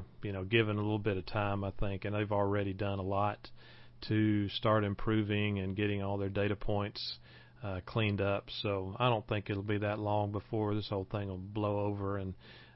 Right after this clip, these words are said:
um, you know, it'll, it will be working as most people need it to. So, um,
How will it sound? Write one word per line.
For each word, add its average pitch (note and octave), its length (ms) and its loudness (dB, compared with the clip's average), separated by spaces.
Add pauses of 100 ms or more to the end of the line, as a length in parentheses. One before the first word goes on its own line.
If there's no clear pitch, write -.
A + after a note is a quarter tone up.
(120)
um, F#2+ 480 -4 (240)
you G#2 140 -2
know, F#2+ 200 -2
it'll, F#2+ 240 -2 (560)
it - 240 0
will C3 180 2
be B2 600 10 (160)
working A#2+ 540 2
as G#2+ 340 0
most A2 280 -4
people A2 280 -2
need G#2+ 220 0
it G#2 200 -6
to. F#2+ 200 -6 (160)
So, G#2 240 -6 (240)
um, G#2+ 400 -8